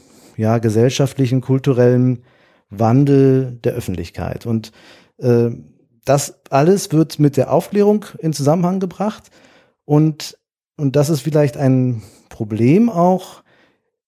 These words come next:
in der Regel als ein Merkmal der europäischen Geschichte gesehen. Und wir reden ja jetzt hier über ein außereuropäisches Phänomen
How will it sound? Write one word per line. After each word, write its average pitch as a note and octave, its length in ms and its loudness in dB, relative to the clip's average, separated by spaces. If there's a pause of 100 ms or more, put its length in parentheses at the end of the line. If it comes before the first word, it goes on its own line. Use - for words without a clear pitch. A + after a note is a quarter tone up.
(160)
in C#3 120 2
der B2+ 180 2
Regel D3 640 2
als B2+ 320 0
ein B2 180 2
Merkmal A#2+ 580 0
der A#2+ 120 -4
europäischen A#2 420 0
Geschichte F2+ 360 -8
gesehen. G2 380 -10 (240)
Und A2+ 440 -6 (220)
wir A2+ 200 -2
reden C3 220 4
ja C3 80 4
jetzt B2+ 180 0
hier C3+ 200 2
über B2+ 140 0
ein A#2+ 80 0
außereuropäisches C#3+ 720 0
Phänomen D#3 540 2